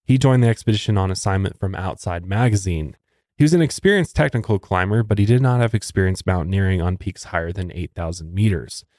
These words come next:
His original plan was to hike up to base camp for a story on people who pay for Everest expeditions,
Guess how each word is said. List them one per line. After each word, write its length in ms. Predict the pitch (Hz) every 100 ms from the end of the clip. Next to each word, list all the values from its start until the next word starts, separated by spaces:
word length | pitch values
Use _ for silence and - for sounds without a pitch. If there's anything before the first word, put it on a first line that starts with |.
| _ _ _
His 100 | 127
original 380 | 127 180 185 135
plan 240 | - 123
was 100 | 120 107
to 100 | 101
hike 180 | 107
up 100 | 104
to 80 | -
base 260 | 92 113 123
camp 320 | - 117 101
for 140 | 101
a 40 | 98
story 300 | - 104 95
on 160 | 92
people 340 | - 101 - 90
who 120 | 87
pay 300 | - - 131
for 180 | - 101
Everest 380 | 95 87 82 -
expeditions, 760 | 87 - 90 127 131 113 -